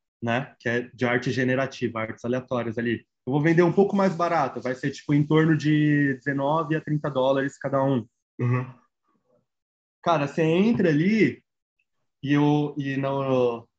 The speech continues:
Speaker 1: no paper do projeto, ele vai falar assim, cara,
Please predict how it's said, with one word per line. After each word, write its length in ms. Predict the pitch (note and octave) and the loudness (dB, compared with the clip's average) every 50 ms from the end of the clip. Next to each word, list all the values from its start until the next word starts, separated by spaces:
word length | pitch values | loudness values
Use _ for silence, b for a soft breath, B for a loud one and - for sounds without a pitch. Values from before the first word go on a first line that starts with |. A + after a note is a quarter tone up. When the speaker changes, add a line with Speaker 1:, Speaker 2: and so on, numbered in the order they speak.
| _ _ _ _ _ _ _ | _ _ _ _ _ _ _
Speaker 1:
no 120 | - C3 C3 | -6 -6 -2
paper 400 | - D#3+ F3+ G3+ G3+ F3+ E3 C#3+ | 2 4 6 6 6 4 2 0
do 120 | C#3 C3+ | 0 -4
projeto, 420 | C#3+ C3 B2 B2 C#3 D#3+ F3+ F3+ - | -4 -4 -4 -2 -2 -2 -2 -2 -4
ele 160 | C3+ C3+ B2 | -4 -2 -2
vai 120 | C#3 C#3 | -2 -2
falar 180 | - - C#3+ D3 | -2 0 0 0
assim, 260 | - - - C3 B2 | -2 -2 -4 -4 -2
cara, 380 | B2+ E3+ D#3 C#3 B2+ A2+ - | 0 2 2 2 0 -2 -6